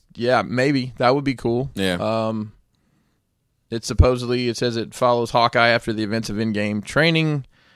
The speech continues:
Speaker 1: up his daughter, Kate Bishop, which will end up being,
Speaker 2: Yeah.
Speaker 1: yeah. And then, um, the Ms. Marvel show, which there's nothing else really to say about that. I know they've, they've cast a Pakistani American,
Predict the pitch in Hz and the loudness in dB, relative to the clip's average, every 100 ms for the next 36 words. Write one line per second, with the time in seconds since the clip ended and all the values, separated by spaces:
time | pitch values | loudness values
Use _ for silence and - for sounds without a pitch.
0 | _ - 113 127 104 113 113 101 - 101 | _ -2 0 0 2 2 4 2 0 -2
1 | 113 - - - _ - 180 - - - | -4 -8 -16 -18 _ -8 -6 -8 -12 -16
2 | - - 95 - 71 95 98 110 107 104 | -16 -16 -16 -12 -8 -4 -4 -4 -6 -4
3 | 117 110 127 151 113 - - - - 139 | -4 -6 -4 -2 -2 -8 -20 -12 -2 0
4 | 131 120 - - 120 123 131 143 131 127 | 0 -2 -6 -4 -2 0 4 4 4 2
5 | 123 131 143 147 - 151 151 175 135 120 | 4 4 2 -2 -2 0 0 -2 -2 -4
6 | - - 117 110 113 113 120 120 117 113 | -6 -6 -4 -4 -2 -2 0 -2 -2 -2
7 | - 113 113 107 - 101 107 107 - 110 | -4 -4 -4 -6 -4 -2 -2 -4 -4 -4
8 | 117 - _ _ _ 127 120 120 120 113 | -4 -8 _ _ _ 0 0 2 0 -2
9 | - 110 110 - 123 120 - 113 92 - | -4 -4 -2 2 2 2 0 -2 -4 0
10 | - 123 123 - 123 123 120 113 120 120 | 2 2 0 -2 0 0 0 -2 -2 -2
11 | 127 120 113 | -2 -4 -4